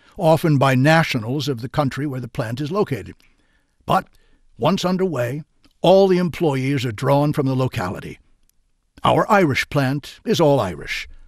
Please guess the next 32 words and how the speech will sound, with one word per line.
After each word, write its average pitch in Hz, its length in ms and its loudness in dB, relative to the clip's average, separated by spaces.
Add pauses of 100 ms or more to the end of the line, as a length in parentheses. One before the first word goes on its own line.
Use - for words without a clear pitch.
(320)
Our 147 180 0
English 143 320 2
plant 143 300 0
is 156 100 0
all 156 200 6
English. - 460 2 (360)
Our 123 160 -2
plant 147 260 2
in 170 100 4
Brazil 175 540 4
is 151 160 2
all 151 160 4
Brazilian, 123 680 2
and 127 160 -2
so 151 200 0
on 107 200 -6
over 135 180 0
the 135 80 0
world. 131 480 -2 (580)
We 165 140 4
feel 175 320 2
that 175 100 0
we 160 120 0
could 151 180 -2
not 165 200 0
be 180 120 2
of 175 100 -2
service 127 460 0
following 143 440 2
any 170 240 0
other 135 200 -2
course. - 500 -10